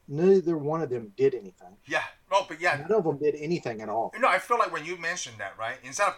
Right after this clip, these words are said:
Speaker 2: arresting them, they just bring them forward and ask them, "Hey, what are you gonna do?"
Speaker 1: Yeah, what is up with that crap? I mean, come on, why would they be on the run? 'Cause like I said, they didn't do anything. They
Speaker 2: They
Speaker 1: didn't
Speaker 2: didn't
Speaker 1: break
Speaker 2: do anything.
Speaker 1: Scott
Speaker 2: You're right,
Speaker 1: out.
Speaker 2: yeah.
Speaker 1: They didn't break anybody out. They didn't,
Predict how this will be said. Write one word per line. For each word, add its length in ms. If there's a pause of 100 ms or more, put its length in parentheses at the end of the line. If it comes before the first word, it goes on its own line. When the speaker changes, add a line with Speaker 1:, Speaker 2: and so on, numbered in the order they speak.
Speaker 2:
arresting 520
them, 220
they 120
just 320
bring 240
them 200
forward 480
and 120
ask 260
them, 220
"Hey, 100
what 140
are 20
you 80
gonna 140
do?" 140 (1120)
Speaker 1:
Yeah, 200
what 280
is 120
up 200
with 100
that 180
crap? 360
I 60
mean, 200
come 200
on, 100
why 200
would 220
they 100
be 140
on 100
the 60
run? 240
'Cause 220
like 140
I 40
said, 280
they 100
didn't 420
do 180
anything. 280
They 100
Speaker 2:
They 0
Speaker 1:
didn't 140
Speaker 2:
didn't 100
Speaker 1:
break 120
Speaker 2:
do 40
anything. 40
Speaker 1:
Scott 280
Speaker 2:
You're 100
right, 140
Speaker 1:
out. 40
Speaker 2:
yeah. 140 (440)
Speaker 1:
They 80
didn't 140
break 240
anybody 480
out. 200
They 120
didn't, 260